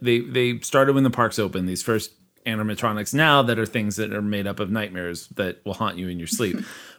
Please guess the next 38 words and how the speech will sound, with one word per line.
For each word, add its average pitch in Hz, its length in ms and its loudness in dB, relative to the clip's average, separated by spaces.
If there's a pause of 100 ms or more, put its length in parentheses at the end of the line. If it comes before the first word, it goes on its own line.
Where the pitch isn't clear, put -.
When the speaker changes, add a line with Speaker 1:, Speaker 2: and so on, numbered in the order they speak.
Speaker 1:
But 135 160 4
then 160 280 6
they've 127 200 6
grown 135 440 8
into 120 240 0
these 117 240 2
incredible 127 480 2
things 123 260 4
like 101 260 -4
Ursula. 139 380 4
I 127 60 6
mean, 123 240 2 (100)
to 208 180 6
date, 123 560 4
the 120 160 2
giant 123 380 4
Ursula 127 460 6 (280)
at 104 280 0
the, 107 280 2 (320)
uh, 104 260 -2
Little 117 260 0
Mermaid's 110 600 -2 (160)
Journey 113 440 0
or 101 80 0
Voyage, 107 520 0
Speaker 2:
Yeah. - 60 -10
Speaker 1:
Voyage 104 280 0
of 101 60 -4
Little 104 180 -2
Mermaid. 104 280 2
Speaker 2:
Voyage 170 160 0
of 170 120 -4
the 170 60 -4
Little 170 220 -4
Mermaid. 170 460 -6 (120)
Speaker 1:
That 131 440 2
Ursula 135 520 4
animatronic 101 760 -2